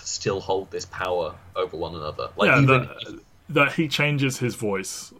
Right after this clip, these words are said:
Speaker 2: when he says it, you know, like, he's very like, "Ha ha, well, you know, sorry, dude," and then he's like,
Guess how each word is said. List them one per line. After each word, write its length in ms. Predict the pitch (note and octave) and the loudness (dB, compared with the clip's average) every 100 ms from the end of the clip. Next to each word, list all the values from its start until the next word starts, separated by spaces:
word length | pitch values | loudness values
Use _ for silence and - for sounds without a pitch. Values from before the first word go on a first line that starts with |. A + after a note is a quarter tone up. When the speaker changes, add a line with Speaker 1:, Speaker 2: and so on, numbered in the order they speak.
| _ _ _ | _ _ _
Speaker 2:
when 180 | B2 G#2 | -4 -2
he 80 | G2 | -2
says 260 | G#2 F#2+ G2 | -2 -4 -4
it, 160 | G2 | -8
you 100 | - | -8
know, 200 | G2 F#2+ | -8 -6
like, 200 | G2 G2 | -6 -8
he's 280 | - A#2 G#2 | -8 -10 -4
very 220 | A2+ A2 | 0 0
like, 100 | A2 | 0
"Ha 180 | A2 D#3 | 0 0
ha, 540 | C3+ C#3+ C#3 B2+ B2 A2+ | 2 2 2 2 2 0
well, 560 | A2 A2+ A#2+ B2 B2+ | -2 -2 -4 -6 -6
you 120 | C3 A2+ | -8 -6
know, 680 | G#2+ A2 A2+ A#2 A2+ A2+ A2 G#2 _ - - - - - - - | -6 -6 -6 -6 -8 -10 -12 -18 _ -20 -14 -10 -10 -10 -12 -12
sorry, 680 | - - A2+ G#2+ G#2 G#2 G#2+ | -6 -4 -2 0 0 -2 -4
dude," 640 | G2+ G2+ G#2 G#2 G#2 G2+ | -6 -8 -6 -4 -4 -4
and 120 | G#2 | -4
then 100 | G#2 | -4
he's 220 | G2+ G2+ | -4 -4
like, 280 | G2+ F#2+ - | -4 -6 -10